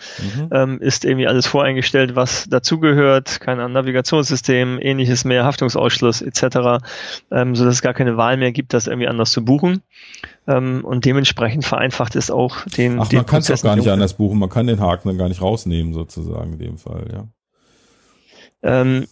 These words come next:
Speaker 2: ich müsste lügen, ich glaube, man müsste ihn aktiv rausnehmen, ja, aber er ist voreingestellt.
Speaker 1: Ja,
Speaker 2: Man kann
Speaker 1: okay,
Speaker 2: ihn
Speaker 1: verstehe,
Speaker 2: rausnehmen, wenn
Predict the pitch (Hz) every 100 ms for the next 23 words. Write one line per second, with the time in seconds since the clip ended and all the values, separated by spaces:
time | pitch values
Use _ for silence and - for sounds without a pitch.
0 | _ - - 139 135 143 127 151 156 135
1 | 151 143 127 135 156 - 151 156 - -
2 | - 185 - 123 120 120 117 110 110 113
3 | 123 117 107 - 117 117 117 131 - 143
4 | 123 117 - 117 110 - 110 101 92 -
5 | 147 170 160 139 160 - 156 160 160 165